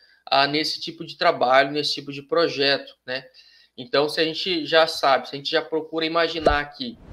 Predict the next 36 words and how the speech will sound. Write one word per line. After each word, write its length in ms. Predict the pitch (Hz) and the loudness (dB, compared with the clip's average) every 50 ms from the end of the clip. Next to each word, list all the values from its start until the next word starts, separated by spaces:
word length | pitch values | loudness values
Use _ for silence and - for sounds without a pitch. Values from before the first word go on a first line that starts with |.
| - - - - - - - - | -12 -10 -10 -10 -8 -8 -6 -4
que 120 | 143 147 147 | -2 0 0
o 80 | 151 | 0
governo 400 | 151 165 160 139 151 156 160 165 | 0 0 0 2 2 2 2 2
atual, 500 | 165 160 165 160 147 135 131 120 - - - - | 0 -2 -2 2 6 6 6 6 6 4 0 -2
ele 180 | 127 127 135 135 131 | -2 -2 -2 0 4
vai 320 | 139 135 139 139 139 - | 4 4 4 4 2 0
tá 340 | - 131 131 135 139 147 156 | 4 4 6 6 6 6 4
como 480 | - - - 160 156 156 156 160 151 - | 2 0 -2 0 0 0 0 -2 -6 -6
que, 520 | - - 151 151 151 147 139 135 127 120 120 | -4 -2 0 0 2 2 0 0 -2 -2 -2
ah, 320 | 127 127 127 123 123 120 120 | -2 0 0 0 0 -2 -4
como 120 | 131 127 | -6 -10
é 40 | 127 | -10
que 80 | - 139 | -8 -10
eu 60 | 127 | -8
posso 300 | - 135 135 135 131 131 | -4 -4 -4 -4 -4 -6
dizer 240 | 135 127 131 135 135 | -10 -8 -4 -2 -2
aqui, 300 | 131 - - - 131 120 | -2 -4 -6 -8 -6 -4
né? 140 | 120 120 123 | -4 -4 -4
Dificultando 1200 | 123 139 170 196 - - 202 - - 180 160 139 - _ - 151 180 208 220 202 147 135 123 - _ _ _ _ _ _ _ _ _ | -4 -6 -10 -10 -8 -10 -12 -10 -10 -10 -10 -10 -8 _ -2 0 0 0 -2 -4 -6 -10 -12 -14 _ _ _ _ _ _ _ _ _
desmatamentos, 920 | - 131 123 135 127 131 - - 113 107 117 123 143 185 - - - 135 127 | -10 -8 -4 -2 0 0 2 0 -2 -2 -2 -2 0 0 -2 -4 -6 -10 -8
né? 280 | 131 127 165 208 226 - _ _ _ _ _ _ _ - | -4 -4 -2 -4 -4 -8 _ _ _ _ _ _ _ -4
Ah, 160 | - 127 123 | -2 -2 0
mesmo 320 | 123 127 151 190 196 180 - | 0 2 0 0 0 -2 -6
que 100 | 165 147 | -8 -8
sejam 280 | - 151 143 139 143 | -6 -6 -6 -6 -4
legais, 480 | 143 131 123 113 113 120 143 165 165 160 | -4 -4 -4 0 2 4 4 4 4 0
mas 160 | 147 135 - | -4 -8 -10
pra, 220 | - - 143 135 135 | -8 -4 -4 -4 -2
vai 240 | - 131 123 123 - | 0 -2 -2 -2 -2
tá 100 | 131 131 | -4 -6
procurando 540 | - 147 139 - 151 151 147 139 135 139 | -6 -8 -10 -10 -8 -6 -6 -6 -6 -8
dificultar 720 | 139 139 139 - - 160 - - 143 131 - - 127 135 139 | -10 -12 -12 -12 -14 -14 -12 -12 -14 -8 -2 0 0 0 0
esse 180 | - - - | -2 -4 -6
tipo 160 | - - - - | -6 -6 -6 -6
de 80 | - - - | -6 -6 -4
projeto. 520 | 123 120 117 - 131 165 202 202 - - | -4 -4 -4 -2 -2 0 0 -2 -4 -8